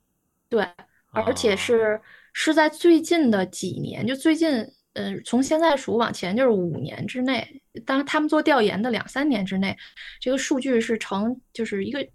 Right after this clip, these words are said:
Speaker 1: 相当快，快像直线一样的上升。呃，这，这里面有一个原因是因为那个宣传到位，还有一个原因是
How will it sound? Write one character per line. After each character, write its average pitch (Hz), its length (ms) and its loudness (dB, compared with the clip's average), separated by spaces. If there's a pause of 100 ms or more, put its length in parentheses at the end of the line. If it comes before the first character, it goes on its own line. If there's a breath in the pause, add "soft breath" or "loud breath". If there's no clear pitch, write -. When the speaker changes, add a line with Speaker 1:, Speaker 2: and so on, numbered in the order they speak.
(100)
Speaker 1:
相 320 260 0
当 330 200 4
快， 330 180 0 (200)
快 330 140 0
像 285 280 2
直 202 200 0
线 285 300 2
一 185 40 0
样 185 200 -2
的 180 80 -4
上 208 240 -6
升。 - 240 -8 (600)
呃， 208 240 -4 (120)
这， 302 180 -6
这 349 180 2
里 254 100 4
面 269 100 2
有 240 80 2
一 190 120 0
个 302 100 2
原 208 240 0
因 240 180 0
是 214 220 -2
因 226 160 0
为 220 180 0 (360 loud breath)
那 202 180 0
个 123 340 -4 (300)
宣 330 220 2
传 - 160 -2
到 - 160 -6
位， - 100 -8
还 - 220 -4
有 285 60 0
一 - 20 -2
个 285 100 0
原 226 260 0
因 262 220 0
是 220 420 -4